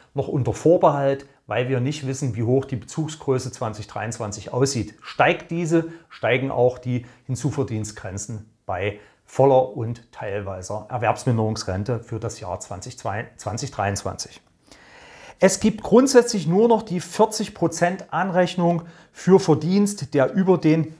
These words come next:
Hinzuverdienstgrenzen liegt. Der Hinzuverdienstdeckel fällt ersatzlos weg, was aus unserer Sicht eine große finanzielle Erleichterung für die E-M-Rentner ab zwanzig dreiundzwanzig ist.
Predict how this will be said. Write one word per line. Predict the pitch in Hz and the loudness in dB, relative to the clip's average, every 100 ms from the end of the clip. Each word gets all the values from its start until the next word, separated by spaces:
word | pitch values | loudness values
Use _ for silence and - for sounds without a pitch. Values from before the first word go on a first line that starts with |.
| - | -4
Hinzuverdienstgrenzen | 143 131 175 170 139 151 151 - 135 131 131 131 - - _ | -4 -2 -4 -2 -2 -2 -4 -4 -4 -2 -2 -4 -4 -12 _
liegt. | 120 180 127 - _ _ _ _ _ _ _ | 2 2 2 -6 _ _ _ _ _ _ _
Der | 156 170 | 4 4
Hinzuverdienstdeckel | 170 180 - 240 226 202 175 143 117 160 196 - 135 127 87 - _ | 4 0 0 4 6 4 0 -4 0 0 0 0 0 2 -2 -8 _
fällt | - 143 170 - | -4 2 2 2
ersatzlos | 135 127 151 - 123 120 135 - | -2 2 0 0 -2 2 2 2
weg, | 120 - - _ _ _ _ _ | -2 -2 -12 _ _ _ _ _
was | 117 139 - | 0 0 0
aus | 131 120 - _ | -2 -4 -6 _
unserer | 214 254 226 185 175 | 2 4 4 2 0
Sicht | 160 160 - - | -2 -2 -8 -14
eine | 117 117 | -10 -10
große | - - 165 202 175 | -6 4 6 6 2
finanzielle | - 147 147 - 131 135 | -4 -2 -2 -2 0 0
Erleichterung | - 92 113 127 127 127 117 | -2 -4 -4 -6 -2 0 -2
für | - 117 | -2 -4
die | 110 123 | -2 -4
E-M-Rentner | 120 151 143 143 139 127 | 0 2 2 2 0 -2
ab | - | -4
zwanzig | - 104 104 104 | -8 -10 -8 -12
dreiundzwanzig | - 120 120 117 98 - | -8 -8 -6 -8 -10 0
ist. | 156 160 - | 2 2 -6